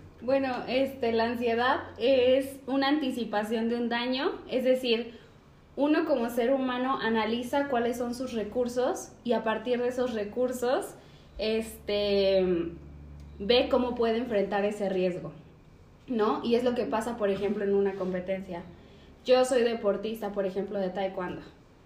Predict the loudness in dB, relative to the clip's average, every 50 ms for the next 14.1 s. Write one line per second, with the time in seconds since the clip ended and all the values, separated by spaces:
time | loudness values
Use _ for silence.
0 | -20 -20 -20 -20 -20 -20 -20 -20 -20 -20 -20 -20 -20 -20 -20 -20 -20 -20 -20 -20
1 | -20 -20 -20 -16 -8 -4 -2 -2 -2 -2 -4 -6 -10 -18 -20 -20 -20 -20 -8 2
2 | 4 4 4 4 8 10 10 10 10 10 8 6 6 4 0 -4 -6 -6 -6 -6
3 | 0 4 8 8 8 8 6 2 2 2 4 4 4 4 4 4 2 0 -2 0
4 | 2 6 8 8 8 8 6 6 4 2 2 2 2 2 4 4 4 2 2 0
5 | -2 -2 -2 -4 -4 -6 -2 0 2 4 4 4 2 2 2 2 2 2 0 -2
6 | -8 -14 -20 -20 -20 -20 -20 -20 -20 -12 -6 -2 2 4 4 4 6 6 4 4
7 | 4 4 2 2 4 4 4 4 4 4 4 4 2 2 4 4 4 4 2 -2
8 | -10 -16 -16 -16 -10 -4 -2 0 2 2 4 4 4 2 2 0 -2 -6 -14 -18
9 | -14 -10 -8 -6 -4 -4 -2 -2 0 2 4 4 4 4 2 0 0 -2 -2 -2
10 | 0 2 2 4 4 2 2 4 6 6 6 6 2 0 -2 -2 -2 -2 -2 0
11 | 0 2 2 2 0 -2 -4 -4 -6 -8 -8 -6 -2 0 0 2 2 0 0 0
12 | -2 -2 -2 -2 -4 -2 -4 -4 -4 -4 -4 -2 2 2 2 2 2 0 -2 -4
13 | -4 -4 -4 -4 -4 -4 -4 -4 -2 -2 -2 -2 -2 -2 0 0 0 2 4 4
14 | 2 2